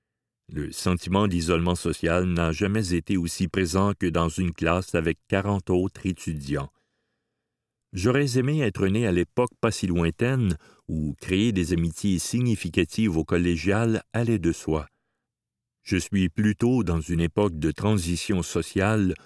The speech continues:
où une génération d'étudiants a perdu le désir de s'instruire. En deux mille vingt-quatre, c'est une minorité qui souhaite apprendre réellement,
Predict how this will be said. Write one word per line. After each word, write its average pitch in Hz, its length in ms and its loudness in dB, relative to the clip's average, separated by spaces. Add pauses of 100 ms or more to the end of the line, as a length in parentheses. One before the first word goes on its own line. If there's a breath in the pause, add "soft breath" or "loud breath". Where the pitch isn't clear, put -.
(220 loud breath)
où 127 160 2
une 123 100 2
génération 131 640 0
d'étudiants 127 720 0
a 90 80 0
perdu 98 420 0
le 98 160 4
désir 90 540 0
de 78 100 -2
s'instruire. 78 800 -4 (1040)
En 76 100 -4
deux 82 140 0
mille 101 220 2
vingt-quatre, 85 720 -2 (340 soft breath)
c'est - 320 -2
une 131 140 0
minorité 127 640 0
qui - 160 -6
souhaite 82 280 -2
apprendre 101 560 0
réellement, 90 720 2